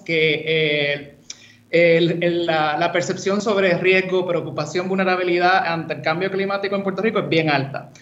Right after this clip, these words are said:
Pero en ese estudio en particular, eh, noventa y dos por ciento de las personas en Puerto Rico entienden que el cambio climático es real. Y esto es, está entre los primeros, creo que primeros cinco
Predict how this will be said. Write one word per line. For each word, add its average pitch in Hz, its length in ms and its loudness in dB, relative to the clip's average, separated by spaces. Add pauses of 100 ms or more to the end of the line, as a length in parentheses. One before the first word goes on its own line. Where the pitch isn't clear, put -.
(140)
Pero 175 180 4
en 180 80 2
ese 196 200 2
estudio 254 520 0
en 240 140 -4
particular, 240 840 0
eh, 180 380 0
noventa 170 500 -2
y 160 60 0
dos 202 200 0
por 220 200 -2
ciento 214 440 0
de 160 120 0
las 156 140 2 (160)
personas 170 420 -4
en 208 140 0
Puerto 208 260 -2
Rico 233 260 -2
entienden 165 680 2
que 156 80 -2
el 156 140 -6
cambio 180 360 0
climático 190 800 -2 (320)
es 202 180 2
real. 156 640 2 (120)
Y 175 200 2
esto 185 360 0
es, 233 300 2
está 185 440 0
entre 233 220 0
los 175 120 -2
primeros, 165 500 -2
creo 185 180 -4
que 208 120 0
primeros 165 420 -4
cinco - 480 -2